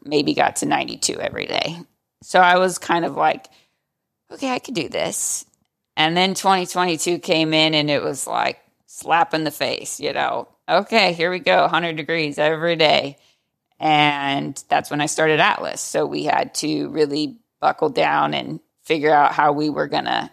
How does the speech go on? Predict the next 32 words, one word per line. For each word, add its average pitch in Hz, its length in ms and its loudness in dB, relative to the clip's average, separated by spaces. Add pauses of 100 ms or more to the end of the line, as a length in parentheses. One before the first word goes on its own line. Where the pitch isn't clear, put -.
acclimate 151 500 2
to - 120 -2
this 151 320 2
and - 140 -8
keep - 260 -6 (320)
production - 480 0
up. - 240 -2 (760)
In 143 380 0
California, 147 840 2
they 147 200 -2
have 143 140 2
some 147 180 0
pretty 151 200 0
strict - 300 -2
labor - 260 -2
laws. - 380 -2
So 131 460 2
at 131 160 2
ninety-five - 460 0
degrees, - 340 -6
you - 60 -8
basically - 380 -2
can't - 280 -10
work. - 380 -14 (640)
And 143 760 2 (260)
Texas, 190 460 0
we 156 80 -2
don't 151 160 0
have 220 220 -2
those - 200 -4
labor - 300 -8
laws. - 400 -4